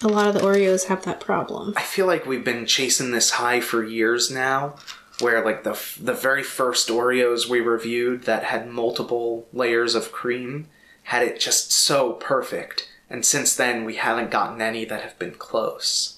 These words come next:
Speaker 1: Hmm.
Speaker 2: Mine is, mine is pretty good. It is, it's not even, but at all points around the circumference of the circle, I can see both creams,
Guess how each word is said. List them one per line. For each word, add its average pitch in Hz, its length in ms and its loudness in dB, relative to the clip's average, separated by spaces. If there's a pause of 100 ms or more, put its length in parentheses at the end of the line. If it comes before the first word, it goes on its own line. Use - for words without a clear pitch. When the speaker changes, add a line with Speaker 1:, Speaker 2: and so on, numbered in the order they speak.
(140)
Speaker 1:
Hmm. 226 200 2 (560)
Speaker 2:
Mine 285 420 2
is, - 480 2
mine 240 240 2
is 302 180 2
pretty 214 380 0
good. 139 440 -2 (640)
It 143 120 4
is, 190 360 2
it's 147 160 2
not 240 300 2
even, 185 500 0
but 135 260 2
at 131 160 0
all 139 280 2
points 143 460 0
around 123 580 0
the 113 160 -2
circumference 113 680 -2
of 110 140 0
the - 80 -8
circle, 160 580 0 (240)
I 123 100 -2
can 120 200 -4
see 110 280 0
both 113 440 0
creams, - 800 -4